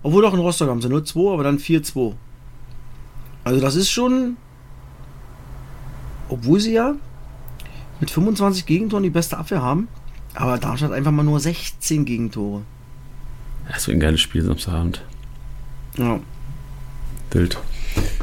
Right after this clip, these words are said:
Speaker 2: Gut, bin gespannt, äh, wer, wer da irgendwie gut punkten wird, Kickbase-Punkte technisch. Ich glaube, es wird so ein klassischer, äh, so Punkteklau im Rohpunktespiel. Also ich glaube, dass beide Mannschaften ja durchaus wahrscheinlich die spielstärksten Mannschaften mit Paderborn der Liga sind.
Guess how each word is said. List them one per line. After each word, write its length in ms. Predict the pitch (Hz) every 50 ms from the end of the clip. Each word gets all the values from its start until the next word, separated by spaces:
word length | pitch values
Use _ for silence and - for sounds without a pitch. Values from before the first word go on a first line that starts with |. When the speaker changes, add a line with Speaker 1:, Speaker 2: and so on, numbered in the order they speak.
| - -
Speaker 2:
Gut, 300 | 220 269 - - - -
bin 160 | 160 180 196
gespannt, 540 | 190 - - - 175 180 190 196 - - 170
äh, 340 | 165 160 151 160 160 147
wer, 320 | 151 156 151 151 156 151 147
wer 140 | 151 151 151
da 160 | 156 151 147
irgendwie 180 | 160 156 151
gut 140 | 139 151 143
punkten 340 | - - 175 180 - 135 123
wird, 160 | 135 135 135
Kickbase-Punkte 540 | - 143 131 - 139 - - 143 139 139 135
technisch. 320 | - 156 147 143 - 143
Ich 60 | 131 -
glaube, 140 | 139 139
es 60 | 135 131
wird 80 | 139
so 80 | 123 127
ein 40 | 120
klassischer, 580 | 139 143 151 139 135 135 131 131 127 123 -
äh, 140 | - 131 127
so 120 | 120 123
Punkteklau 800 | 117 120 - - 196 220 214 - 175 180 - - 156 147 160 165
im 140 | 156 123 117
Rohpunktespiel. 720 | 127 151 151 - 131 117 104 104 92 - - - 101 98 85
Also 160 | 87 101 110
ich 80 | 101
glaube, 260 | - 120 120 135 135 127
dass 140 | 123 120
beide 320 | - - 117 139 151 151 139
Mannschaften 420 | 135 131 139 - 143 135 - 135
ja 80 | 127 120
durchaus 380 | 120 139 135 - 131 123 120
wahrscheinlich 240 | 120 113 127 120 -
die 80 | 123 113
spielstärksten 680 | - - - 156 151 - - - 123 120 120 - 117
Mannschaften 380 | 117 120 117 - 120 - - 120
mit 100 | 117 -
Paderborn 420 | - 117 113 107 110 117 123 123
der 80 | 110 107
Liga 240 | 127 143 127 104
sind. 280 | 92 101 104 127 -